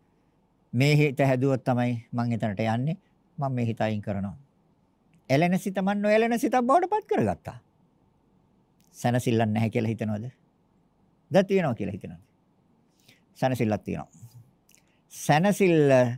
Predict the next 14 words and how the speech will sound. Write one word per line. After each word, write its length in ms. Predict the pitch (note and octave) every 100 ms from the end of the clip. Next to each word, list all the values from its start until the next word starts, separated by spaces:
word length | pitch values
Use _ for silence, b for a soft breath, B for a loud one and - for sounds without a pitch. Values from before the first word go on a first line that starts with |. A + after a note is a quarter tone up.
| - _
නැත්තේ 540 | - A#2 C#3 - - F3
හොයන්න 440 | C#3+ C3+ D#3+ E3 D#3+
යන 220 | C#3 A#2
තැන. 200 | G2+ F2 - _ _ _ _ _ _ _ -
හොයනවද? 460 | D3 G3+ A3+ C4+ G#4 - _ _ _ _ _ _
මොන 120 | B2+
හැන්ද 240 | C3+ C3+ A#2+
හොයන්නේ? 380 | C#3+ F3+ F4+ - _ _ _ _ -
විතර්ක. 400 | B2 A#2+ F#2+ - - _ _ _ _ _ _ _ _ -
විචාර. 360 | A#2 A2+ C#2 - _ _ _ _ _ _ _ _ -
කල්පනා 480 | A#2+ C3 E3 E3+ F3
කරනවා, 400 | F#3+ G3+ C4+ G4 - _ _ _ _
සොයා 300 | - D#3 G2
බලනවා. 360 | D2+ F2 G2+